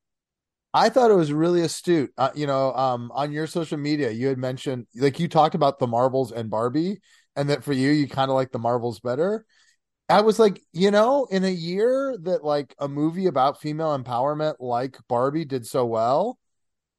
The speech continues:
how did Marvel put zero dollars into advertising this? Like, do you wanna see a bunch of strong women on screen talk about the power of, you know, femininity?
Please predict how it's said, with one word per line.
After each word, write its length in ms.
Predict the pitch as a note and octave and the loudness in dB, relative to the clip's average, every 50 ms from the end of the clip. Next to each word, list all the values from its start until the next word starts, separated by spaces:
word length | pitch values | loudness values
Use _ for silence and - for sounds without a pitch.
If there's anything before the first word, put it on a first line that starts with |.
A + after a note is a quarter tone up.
| _ _ | _ _
how 140 | - F3+ G#3+ | -4 -2 0
did 140 | B3+ D#4 C#4+ | 0 0 -2
Marvel 360 | G3+ F3+ F3 G3 G#3+ A#3+ A#3 | -2 0 0 0 0 0 -4
put 280 | F#3+ - F#3 F#3 D3 C3+ | -6 -6 -8 -8 -8 -10
zero 500 | C3 C3 B2+ C#3+ E3 F3+ G3 G#3+ G#3+ G3+ | -10 -10 -6 0 4 6 6 6 6 6
dollars 880 | F#3 F3 D#3+ D#3+ E3 E3 D#3 C3 A2+ G#2 G2+ F#2+ G2 G2 - - - _ _ _ _ _ _ _ _ _ _ _ _ _ _ | 6 6 6 6 6 6 4 4 2 0 -4 -6 -8 -10 -14 -16 -20 _ _ _ _ _ _ _ _ _ _ _ _ _ _
into 240 | D#3+ E3+ E3+ F3 F3+ - - | 0 2 2 2 0 0 0
advertising 840 | C#3+ D3+ D#3+ F#3 F#3+ G#3 F#3 D#3 D#3+ C3+ C3 C3 A#2+ C3+ C#3 C3+ C3+ | 2 2 2 2 2 2 0 2 2 2 2 2 0 -2 -4 -4 -4
this? 220 | C#3 C#3 - - | -4 -4 -4 -2
Like, 280 | D3 C3 B2+ A#2+ G#2+ - - _ _ _ _ | -2 0 0 -2 -4 -10 -20 _ _ _ _
do 80 | C3+ D3 | -6 -2
you 100 | E3 F3+ | 0 0
wanna 240 | F#3 F3+ F3+ F3+ E3+ | 2 2 0 0 -2
see 180 | - F3+ E3+ | -2 -2 -2
a 60 | E3 | 0
bunch 240 | C#3 D3 D3 C#3+ - | 0 -2 -4 -4 -6
of 60 | B2 | -12
strong 360 | - - - D3 C#3+ C#3+ C#3+ C#3 | -12 -4 0 2 2 2 0 -2
women 280 | C3+ C#3 C#3+ D3+ C#3+ C3 | -4 -6 -6 -6 -6 -4
on 180 | B2 A#2+ A#2+ | -4 -4 -6
screen 680 | A#2 - - - C3 C3 C3 C3 C3+ C3+ C#3 D3 D3+ D3+ - _ _ _ _ | -8 -12 -10 -8 -6 -4 -2 -2 -2 -2 -2 -4 -6 -8 -10 _ _ _ _
talk 240 | - D3 C3 C3+ - | 2 4 4 4 4
about 220 | D3+ C3+ C3 C3 - | 4 4 4 4 2
the 100 | C3+ G#2 | -2 -4
power 460 | - - A#2+ A#2+ B2+ C3+ C3+ C3 A#2+ | -2 -2 0 2 2 4 4 2 2
of, 240 | A#2 A2+ G#2 - _ | 0 -2 -4 -10 _
you 140 | - C#3 B2 | -6 -4 -2
know, 100 | A2+ G#2+ | -2 -4
femininity? 880 | - - C#3 B2+ B2 A#2+ A#2+ A#2+ C3 C3+ - E3 D#3+ D#3+ E3 F3+ F3+ | -2 -2 -2 -2 -2 -4 -6 -6 -8 -6 -4 -2 -2 0 -2 -2 -6